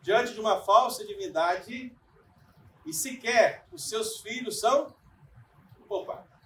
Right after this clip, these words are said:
Então eu te pergunto, tirando o remanescente fiel que Deus guarda em qualquer lugar, né?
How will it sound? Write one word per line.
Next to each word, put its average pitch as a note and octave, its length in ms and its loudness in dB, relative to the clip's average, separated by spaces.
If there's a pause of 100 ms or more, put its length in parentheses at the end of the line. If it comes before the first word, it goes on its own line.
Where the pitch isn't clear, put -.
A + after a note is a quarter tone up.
(840)
Então C#4+ 140 2
eu C#4 40 -2
te - 60 -12
pergunto, C#4 440 4 (1500)
tirando A#3+ 320 0
o - 20 2
remanescente G#3+ 580 0
fiel F#3 300 2
que E3 80 -14
Deus D#3+ 240 -6
guarda E3 300 0
em - 40 -14
qualquer - 220 -12
lugar, D3+ 380 -2
né? F#3+ 240 -14